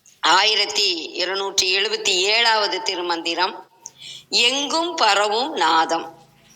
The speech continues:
திருமந்திரம், "வீசம் இரண்டுல நாதத்து எழுவன,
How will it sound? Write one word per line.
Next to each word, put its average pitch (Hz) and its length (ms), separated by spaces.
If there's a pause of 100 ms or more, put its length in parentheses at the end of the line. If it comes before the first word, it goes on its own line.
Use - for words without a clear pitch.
(400)
திருமந்திரம், 220 960 (280)
"வீசம் 294 960
இரண்டுல 208 680 (960)
நாதத்து 233 880
எழுவன, 196 680